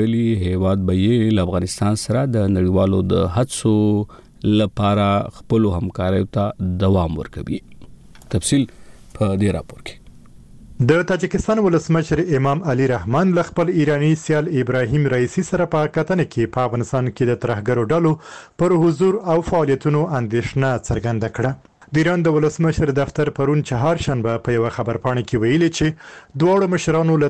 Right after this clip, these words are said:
Speaker 2: ترهګرۍ سره د مبارزې په برخه کې د همغږۍ او افغانستان کې د ثبات په هدف د ګاونډیو هیوادونو د بهرنیو چارو وزیرانو د ګډو غونډو پر اړتیا ټینګار وکړ.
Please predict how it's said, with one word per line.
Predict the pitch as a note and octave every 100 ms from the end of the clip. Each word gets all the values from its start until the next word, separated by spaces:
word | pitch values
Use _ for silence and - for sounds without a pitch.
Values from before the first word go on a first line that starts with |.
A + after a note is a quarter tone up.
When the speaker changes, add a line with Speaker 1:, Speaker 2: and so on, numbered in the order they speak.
| -
Speaker 2:
ترهګرۍ | B2+ G#2+ B2+ F3 E3
سره | A#2+ A#2
د | A#2+
مبارزې | A2+ A2+ A2+ A2+ B2
په | A#2+ C#3+
برخه | F3+ F3 E3
کې | E3 D#3 C3+
د | D3+ C3
همغږۍ | C#3 A2+ A#2 A2 D#3+ F3 - - - - - D#3
او | F#3+ F3
افغانستان | D#3+ D3+ F3+ E3
کې | D#3 D3
د | C3+ -
ثبات | B2 D3 D3+ - -
په | C#3 C3
هدف | B2 C#3 D#3+ -
د | C#3
ګاونډیو | C3 C3+ C3 D3 D#3+ D#3+ D#3+
هیوادونو | C3+ B2+ C#3+ C#3+ B2+
د | A#2+
بهرنیو | A#2 B2 B2+ B2+
چارو | B2+ A#2+ A2+
وزیرانو | A2+ G#2 A#2+ F3 E3 D#3+
د | - - - C3+ C#3
ګډو | F3 E3 B2
غونډو | D#3+ E3+ D#3 D#3 D#3
پر | A#2
اړتیا | A2+ - A#2+ A#2 -
ټینګار | A#2+ A2+ A#2 G#2+
وکړ. | A2 C#3+ B2